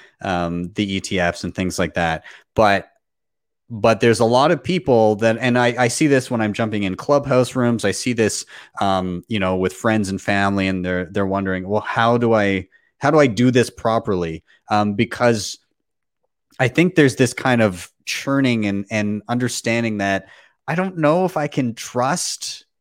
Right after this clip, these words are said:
a-, anybody with my money but me, which is cool to see. So I, I don't know, maybe I'll ask, like, Kit, you, you see a lot of different people, you, you write your blog, you chat with people. Um, how,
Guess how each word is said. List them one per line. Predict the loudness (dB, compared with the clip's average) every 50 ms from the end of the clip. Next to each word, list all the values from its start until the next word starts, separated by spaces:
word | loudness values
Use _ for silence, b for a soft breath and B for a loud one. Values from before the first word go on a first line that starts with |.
| _ -8
a-, | -4 -2 -2 0
anybody | 0 2 2 4 4 2 2 2 4 4 4 4 2 0 -2 -4 -4
with | -2 -2 -2 0 0
my | 0 -2
money | 0 2 0 0 0 0 -2 -4
but | -2 0 0 0 0
me, | 2 0 2 2 0 -2 -4 -8 _ b b b b
which | -4 -4 -2
is | -4 -6 -6
cool | -2 0 2 2 2
to | 2
see. | -2 -2 -2 0 0 0 -2 -4
So | -4 -2 0 0 0 -2 -4
I, | -6 -6 -6 -6 -4 -2
I | 2
don't | 4 4
know, | 4 4
maybe | 4 4 2 2 2
I'll | 2 2
ask, | 4 4 2 2 0 -4 -6
like, | -4 -4 -4 -4 -4
Kit, | 0 2 2 2 2 0
you, | 0 2 2 4 4 2 0
you | 0 0 0 0 0 -2 -6 -14 B B B B B B B _ _ -12
see | -8 -4 -2 0 2 2
a | 2
lot | 2 4 4 4 4 4
of | 2 0 2
different | 0 -2 -2 -2 -8 -6
people, | -6 -4 0 0 0 2
you, | 2 0 -2
you | -2 -4 -4 -4 -4 -6 -6 -10
write | -6 -2 0 0 0
your | 0 -2 -4
blog, | -2 2 2 4 4 4 2
you | 0 -2 -2 -4 -6 -12 -8
chat | -4 -2 0 0 0 0
with | 0 -2 -2
people. | -2 -6 -4 0 2 2 2 2 B B B B B B B B B -2
Um, | 0 2 4 4 4 2 0 -2 _ _ _ _ _ _ _ _ _ _ -20 _ _ _ _ _ _ _ -16 -12
how, | -10 -8 -6 -2 0 2 2 4 4 4 4 4 2 2 0 -2